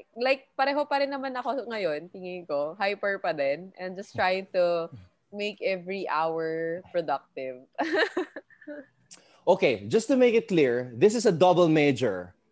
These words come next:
Speaker 2: We're talking management, engineering, and communication. Those are your degrees,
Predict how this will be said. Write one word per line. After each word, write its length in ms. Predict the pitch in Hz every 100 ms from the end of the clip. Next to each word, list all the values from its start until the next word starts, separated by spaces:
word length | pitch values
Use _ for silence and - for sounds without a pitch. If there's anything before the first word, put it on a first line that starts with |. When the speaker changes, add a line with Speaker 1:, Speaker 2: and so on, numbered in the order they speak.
| _
Speaker 2:
We're 80 | 143
talking 400 | 143 190 190 175
management, 560 | 175 202 185 180 196 180
engineering, 800 | 165 175 170 151 135 135 135 -
and 160 | 131
communication. 960 | 156 147 156 - 147 139 131 113 120 113
Those 160 | 123
are 80 | 143
your 160 | 160 165
degrees, 560 | 156 131 123 123 -